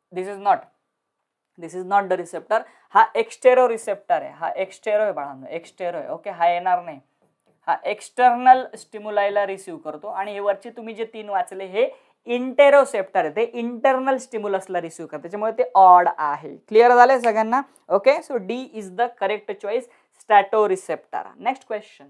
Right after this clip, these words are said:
गोनोरियाच्या ट्रीटमेंटमध्ये कुठला अँटीबायोटिक generally यूज केला जातो? गोनोरियाच्या ट्रीटमेंटमध्ये सगळे अँटीबायोटिक्स तुम्हाला आता माहितीच पाहिजे. ओके, राईट, बरं, गोनोरिया माहिती आहे, चॅप्टर नंबर सेकंड, reproduction in lower and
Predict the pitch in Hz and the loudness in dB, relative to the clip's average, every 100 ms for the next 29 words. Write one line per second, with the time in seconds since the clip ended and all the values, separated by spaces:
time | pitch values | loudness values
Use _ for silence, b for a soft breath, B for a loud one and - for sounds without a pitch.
0 | 139 _ _ _ _ _ _ _ _ _ | _ _ _ _ _ _ _ _ _ _
1 | _ _ _ _ _ _ _ _ _ _ | _ _ _ _ _ _ _ _ _ _
2 | _ _ 160 175 220 254 269 269 269 277 | _ _ -4 -2 0 0 0 -2 0 -2
3 | 269 240 240 240 226 226 214 208 233 226 | -2 -4 -4 -6 -2 0 0 -2 -8 -14
4 | 214 233 233 214 202 220 202 196 208 175 | -6 -2 0 -2 -6 -2 0 0 -4 -10
5 | 185 185 185 202 185 196 190 - 151 143 | -8 -8 -10 -12 -12 -14 -14 -14 -12 -12
6 | 143 139 139 175 180 180 165 196 196 165 | -18 -20 -14 -12 -10 -10 -10 -12 -16 -16
7 | - 147 139 135 139 196 214 247 240 247 | -18 -20 -20 -20 _ -6 -2 -2 -4 -12
8 | b b 175 190 208 208 202 208 - - | b b -8 -2 2 2 0 -4 -10 -18
9 | - 196 196 196 202 196 165 - 175 156 | -10 -4 0 -2 -2 -6 -8 -12 -10 -8
10 | 147 135 147 175 254 285 - 165 240 - | -8 -10 -10 -8 -8 -8 -4 -4 -4 -6
11 | 165 160 151 190 220 226 220 220 220 233 | -6 -4 -4 -4 -2 -2 -2 -4 -8 -10
12 | 262 - 196 - 208 196 202 196 196 196 | -8 -6 -6 -6 -8 -8 -10 -8 -10 -6
13 | 202 202 190 143 139 _ _ _ _ _ | -4 -2 -2 -2 -10 _ _ _ _ _
14 | _ 160 190 208 196 196 202 196 196 196 | _ -6 -4 -2 -4 -4 -10 -4 -4 -4